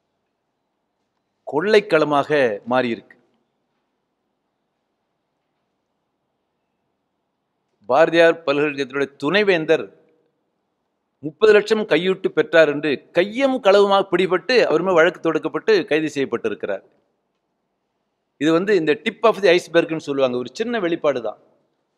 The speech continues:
தமிழ்நாட்டில் இருக்கக்கூடிய இருபத்தி ஓரு அரசு பல்கலைக்கழகங்களில்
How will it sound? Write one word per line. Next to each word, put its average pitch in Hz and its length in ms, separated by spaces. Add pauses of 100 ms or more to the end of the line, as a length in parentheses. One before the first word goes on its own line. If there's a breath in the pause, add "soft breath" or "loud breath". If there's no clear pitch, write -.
(560)
தமிழ்நாட்டில் 254 540
இருக்கக்கூடிய 220 260
இருபத்தி 254 640
ஓரு 233 180
அரசு 247 560
பல்கலைக்கழகங்களில் 151 1160